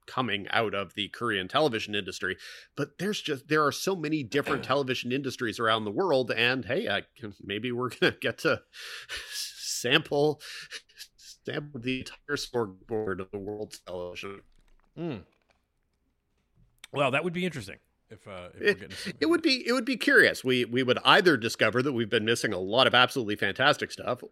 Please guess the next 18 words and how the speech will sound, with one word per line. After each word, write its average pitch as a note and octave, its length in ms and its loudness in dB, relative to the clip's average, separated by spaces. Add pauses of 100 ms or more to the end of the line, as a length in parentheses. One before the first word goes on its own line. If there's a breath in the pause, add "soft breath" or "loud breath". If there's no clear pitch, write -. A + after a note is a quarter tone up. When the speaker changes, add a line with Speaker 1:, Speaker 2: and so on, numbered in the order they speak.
Speaker 1:
or C#3 320 6
that G#2 200 -2
we've A2 320 -2
been, G#2 500 0 (140)
uh, F#2+ 280 -2
mostly A#2+ 400 0
getting G#2 300 0
the G2+ 100 -4
good G2 180 -4
stuff F#2 220 -6
already, G2 400 0
and F#2+ 140 -2
that F#2 100 -6
now G#2+ 180 2
we're G2+ 140 -2
getting F#2 200 -6
the F2 80 -10
dregs. A2 460 2